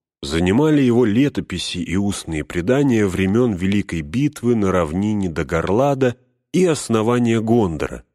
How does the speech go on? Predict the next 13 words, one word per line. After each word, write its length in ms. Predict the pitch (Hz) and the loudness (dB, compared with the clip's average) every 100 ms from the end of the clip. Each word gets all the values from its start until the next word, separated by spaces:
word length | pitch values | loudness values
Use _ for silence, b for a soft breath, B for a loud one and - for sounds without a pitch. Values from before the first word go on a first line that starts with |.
| _ _ _ | _ _ _
когда 280 | - 71 87 | -6 -2 -2
был 220 | 76 78 | 0 0
низвержен 760 | 82 80 78 90 95 69 71 65 | 0 0 0 2 0 -2 -6 -6
тот, 340 | - 131 139 | 0 0 0
кого 300 | - 85 90 | -2 -2 0
называть 460 | 95 78 82 87 - | 0 -2 -2 -2 -4
не 100 | 80 | -8
стану. 500 | - 85 71 64 - _ _ _ _ _ _ _ _ | -8 -6 -6 -8 -18 _ _ _ _ _ _ _ _
И 140 | 107 | -2
про 240 | 110 160 156 | 2 4 2
Исилдура 720 | 160 - 139 117 90 92 90 | 0 -2 2 2 2 2 2
выспрашивал 760 | 87 - 98 87 - 78 76 73 | 0 -2 -2 -2 -4 -6 -4 -4
он, 240 | 67 62 | -6 -10